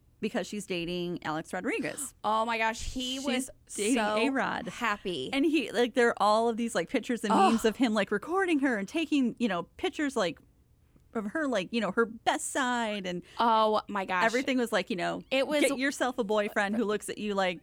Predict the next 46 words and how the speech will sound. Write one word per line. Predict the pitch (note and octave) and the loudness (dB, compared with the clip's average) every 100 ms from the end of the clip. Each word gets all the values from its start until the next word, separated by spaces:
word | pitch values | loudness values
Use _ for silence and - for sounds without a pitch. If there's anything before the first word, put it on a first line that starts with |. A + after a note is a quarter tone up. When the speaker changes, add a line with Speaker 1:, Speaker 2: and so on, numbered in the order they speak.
| _ | _
Speaker 1:
A-Rod | G#3 G3+ G3 | 0 4 4
Speaker 2:
Uh, | G3 | 4
Speaker 1:
looks | G3+ - | 0 -2
at | - | -4
J-Lo." | G#3+ F3 A#3+ - - | -2 0 2 2 0
Speaker 2:
Exactly, | - C4+ A#3 A#3 G#3 - G#3 | 0 0 0 -4 -8 -8 -8
exactly, | A#3 B3+ B3+ B3+ C4+ - | -6 -2 -2 -2 -4 -6
exactly, | A#3 A#3+ A3 A3+ G#3 - - - _ | -8 -4 -4 -4 -8 -10 -20 -20 _
exactly. | B3+ C4+ C4 - _ _ - A#3 A#3+ - _ _ - G#3 - - _ - - _ _ | -2 0 -2 -6 _ _ -2 0 -2 -6 _ _ 0 0 0 -6 _ -20 -20 _ _
Oh | A3+ B3 | 0 0
my | A#3 | 0
gosh, | G3+ G3 A3 | 0 -2 0
it | |
was | A3+ A3 | 0 0
so | - C#4 C4 | -2 0 2
cute. | D#4+ - B3+ A#3+ F#5+ - C#4 | 0 0 0 0 -2 -10 -10
He | D#5+ C#4+ | -4 -2
was | D4 C4+ | -2 -4
just | C4 B3 G#3 | -6 -8 -10
recording, | G3 - - D4+ D4+ D4 D4 D4 C#4 - | -14 -14 -6 0 0 0 0 -2 -4 -10
Speaker 1:
Yep. | A3 A3 | -4 -2
Speaker 2:
and | C#4+ | 0
he | C#4 B3 | 0 -2
had | A#3+ B3 | -4 -6
this | G#3+ - - | -8 -12 -8
enormous | A3 A3+ B3+ C#4 D#4 D#4+ E4+ F4+ - | -4 -2 -2 0 2 2 2 0 -2
smile | C4+ A#3+ A#3 | -2 0 0
on | G3+ A3+ | -2 -2
his | G3+ G#3 | -4 -4
face, | G#3+ F#3 F#3 F#3 - - - - | 0 0 0 -6 -14 -20 -8 -2
and | A#3+ | 0
he, | A#3 C4 - | 0 -4 -4
like, | A#3+ A3 - | -4 -4 -4
it | B3+ | -6
was | C#4 | -4
one | C4 D#4+ C#5 | -4 -4 -2
of | A#4+ | -2
those | E4+ C#4 | 0 0
that | A3+ | -2
almost | G#3+ C#4+ D4 | 0 -2 -2
looked | D#4+ | -4
like | C#4+ | -4
the | A3 | -6
camera | - G#3 G3+ A#3 | -10 -8 -6 -6
guy, | A#3+ A#3 | -4 -4
like, | A3+ F3+ | -2 -2